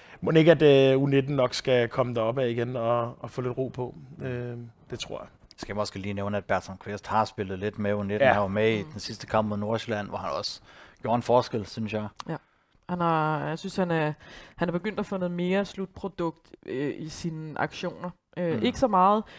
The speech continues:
Speaker 3: i målscorerens rolle, som han var som U sytten-spiller, men mere, han er begyndt at finde de rigtige pasninger på de rigtige tidspunkter og slippe, få sluppet bolden.
Speaker 1: Men til tider var det også for nemt for ham i U sytten-rækken.
Speaker 3: Det var det.
Speaker 1: Altså,
Speaker 3: Det var det.
Speaker 1: det,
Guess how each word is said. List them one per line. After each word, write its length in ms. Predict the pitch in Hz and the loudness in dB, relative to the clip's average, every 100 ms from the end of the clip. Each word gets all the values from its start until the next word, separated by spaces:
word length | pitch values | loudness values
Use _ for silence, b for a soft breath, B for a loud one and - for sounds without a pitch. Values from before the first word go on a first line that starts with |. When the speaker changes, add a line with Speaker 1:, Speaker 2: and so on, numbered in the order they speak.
| B B | B B
Speaker 3:
i 60 | 190 | -6
målscorerens 580 | 180 190 214 220 202 156 | -2 -4 -2 -4 -4 0
rolle, 200 | 170 180 | 0 0
som 160 | 190 | -4
han 140 | 175 160 | -4 2
var 320 | 156 180 - | 2 2 -4
som 180 | - 180 | -8 -8
U 60 | |
sytten-spiller, 580 | 160 196 208 - 202 185 | -8 -8 -8 -2 2 2
men 200 | 175 170 | 2 -2
mere, 300 | 165 175 196 | -2 -2 0
han 120 | 196 | -2
er 40 | 175 | -2
begyndt 400 | 170 196 202 143 | -4 -2 -2 -2
at 60 | |
finde 360 | 180 185 175 202 | -4 -4 -4 -4
de 160 | 196 147 | -2 -2
rigtige 240 | 160 196 | -2 -2
pasninger 480 | 185 160 - 175 170 | 0 2 0 -4 -6
på 100 | 180 | -6
de 60 | |
rigtige 240 | 160 151 - | -4 -6 -8
tidspunkter 520 | - 175 - 180 147 | -8 -8 -8 -10 -8
og 60 | 156 | -8
slippe, 260 | 180 170 - | -6 -8 -8
få 80 | 175 | -12
sluppet 380 | - 170 175 | -8 -6 -4
bolden. 260 | - 139 - - B | -2 -2 -4 -16 B
Speaker 1:
Men 120 | 139 120 | 0 0
til 120 | 117 | 0
tider 220 | - 143 | 4 6
var 120 | 127 | 8
det 80 | 120 | 6
også 160 | 113 - | 4 0
for 60 | |
nemt 220 | 123 117 | 0 -2
for 120 | - 113 | -4 -6
ham 160 | 117 | -4
i 80 | 117 | -4
U 60 | 110 | -6
sytten-rækken. 540 | 117 107 110 98 104 - | -8 -10 -8 -8 -6 2
Speaker 3:
Det 100 | 254 | 4
var 120 | 185 | 6
det. 80 | 175 | 6
Speaker 1:
Altså, 240 | 139 - 120 - - - | 4 4 2 -6 -10 -2
Speaker 3:
Det 100 | 170 | -2
var 100 | 165 | 2
det. 100 | 151 | 4
Speaker 1:
det, 300 | 143 139 | 4 2